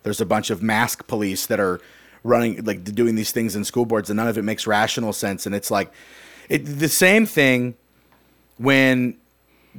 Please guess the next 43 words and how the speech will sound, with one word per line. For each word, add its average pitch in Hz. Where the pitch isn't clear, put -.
your 143
boss 131
tells 135
you 135
that 120
papers 135
all 127
gotta 123
be 120
done 127
by 120
whatever, 120
whatever, 120
and 117
it's 117
like, 117
you 131
know 127
that 123
that's 120
not 123
even 110
possible 123
because 117
of 113
w-, 90
three 135
things 131
that 117
you've 117
learned 123
about 120
over 120
the 110
ten 120
years 117
working 117
somewhere, 123
and 120
you're 120
like, 110
"No, 107
he's, 107